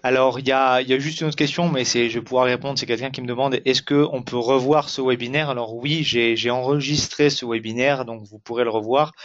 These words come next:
Malheureusement, je vais, suis, je sais pas du tout comment l'enregistrement sortira. Est-ce que vous entendrez les deux ou est-ce que vous aurez le même problème que moi, sachant que l'enregistrement s'est fait sur mon ordinateur ?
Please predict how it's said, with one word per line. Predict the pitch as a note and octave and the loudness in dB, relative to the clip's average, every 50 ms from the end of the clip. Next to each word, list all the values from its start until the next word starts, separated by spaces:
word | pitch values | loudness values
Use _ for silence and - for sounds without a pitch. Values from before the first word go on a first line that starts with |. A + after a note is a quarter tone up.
| - - - - _ _ B2 | -18 -18 -20 -20 _ _ -2
Malheureusement, | B2+ C3+ C3+ B2+ C3 C#3 C3 C3 C3+ D3 D3+ D#3 D3+ C#3+ | 0 2 2 2 2 2 0 0 0 0 2 2 2 0
je | C3 A#2 A#2 A#2 A2+ A2+ A2 A2 | -2 -4 -4 -2 -2 -2 -2 -2
vais, | G#2 A2+ A2+ A2 A2 A2 G#2+ | 0 0 2 2 2 0 -2
suis, | - - C3+ B2+ A#2+ A#2+ | -4 -8 -8 -6 -6 -6
je | A2 A2+ | -6 -6
sais | - - G#2+ | -6 -6 -2
pas | - C#3+ C#3+ | 0 0 -2
du | C#3 C3+ C3+ C3+ | -2 -4 -12 -12
tout | - D3+ C#3+ | -10 -12 -10
comment | - - A#2+ A#2 A2 A2 A2 G#2+ G#2 G#2 - - - - _ _ | -10 -12 -10 -8 -6 -4 -4 -4 -6 -8 -12 -18 -20 -20 _ _
l'enregistrement | A#2+ C3 C#3+ C#3 C#3 D3+ C#3 C#3+ D3+ D3 - - D3 C#3 C#3+ C#3+ C#3+ | 0 2 2 4 2 2 2 0 -2 -4 -2 -2 -2 0 0 0 0
sortira. | - - B2+ - - - - B2+ A#2 B2+ D3+ E3+ F3 F3 - - - _ _ _ | 0 -4 -4 -6 -6 -4 -2 2 2 4 4 2 2 -2 -8 -18 -20 _ _ _
Est-ce | C3 C3 C3 - | 0 0 0 0
que | - D#3 | -4 -4
vous | C#3 C3 B2+ B2+ | -4 -4 -6 -6
entendrez | B2+ B2 - B2+ B2+ B2+ A#2+ B2+ B2+ B2+ | -6 -6 -6 -8 -8 -4 -2 0 2 2
les | B2+ C3 C3 | 2 2 2
deux | C#3 C#3+ D3 | 2 2 2
ou | C#3+ B2+ B2 | 2 2 0
est-ce | A#2 - | -2 -2
que | - C3 | -4 -6
vous | A#2+ A#2+ A#2+ B2 | -6 -4 -6 0
aurez | B2 B2 | 0 0
le | A#2+ B2 | 2 2
même | C3 C3 C3 | 0 -4 -4
problème | C3 - - B2+ A#2+ B2+ B2 A#2+ A#2+ | -8 -10 -10 -4 0 2 0 0 0
que | - - B2+ | -6 -10 -8
moi, | B2 B2 C#3 D#3 | -4 -2 -2 -2
sachant | D#3+ - B2 - A#2+ A#2+ | -2 -4 -6 -8 -10 -14
que | - - | -14 -10
l'enregistrement | A#2+ A2+ A#2+ A#2+ A#2+ A#2 A2+ - - B2 B2 B2 A#2+ | -8 -8 -6 -8 -8 -10 -12 -12 -12 -12 -12 -10 -10
s'est | - A#2 | -10 -12
fait | - B2 | -12 -12
sur | A2+ - A#2 A#2 | -12 -12 -12 -14
mon | A2+ A2+ | -12 -10
ordinateur ? | A2 A2 A2 G#2+ G#2+ G#2 A2 B2 C#3 D3 | -10 -8 -4 -4 -4 -4 -2 -4 -4 -4